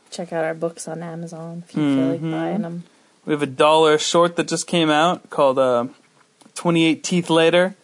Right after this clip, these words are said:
Speaker 1: Mm-hmm.
Speaker 2: about some, uh, uh, a character who gets a, a tooth removed and, uh, he starts a redneck zombie outbreak.
Speaker 1: Yep.
Speaker 2: So for a
Speaker 1: Zombies.
Speaker 2: dollar, you can read it on your Kindle, which is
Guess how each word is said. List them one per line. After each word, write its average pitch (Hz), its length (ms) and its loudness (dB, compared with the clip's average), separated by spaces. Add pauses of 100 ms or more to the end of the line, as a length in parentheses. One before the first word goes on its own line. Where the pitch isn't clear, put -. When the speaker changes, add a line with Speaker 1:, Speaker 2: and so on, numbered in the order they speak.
(260)
Speaker 1:
Mm-hmm. 175 160 -8
Speaker 2:
about 143 180 4
some, 143 220 0
uh, 131 380 0 (400)
uh, 135 220 -2 (440)
a 135 120 -8
character 185 680 0
who 151 240 0
gets 147 240 -2
a, 123 240 0
a 131 60 -2
tooth 269 420 0
removed 233 480 4
and, 139 260 2
uh, 123 200 2 (460)
he 151 120 -8
starts 160 360 2
a 143 100 4
redneck 170 500 2
zombie 165 420 4
outbreak. 151 600 2 (1300)
Speaker 1:
Yep. 202 240 -2 (420)
Speaker 2:
So 147 280 2
for 156 140 2
a 151 40 4
Speaker 1:
Zombies. 151 100 -2
Speaker 2:
dollar, 208 460 6
you 175 140 -2
can 170 120 -2
read 190 180 6
it 185 40 6
on 180 120 4
your 165 100 2
Kindle, 143 400 -2 (1300)
which 151 260 -6
is 127 280 -4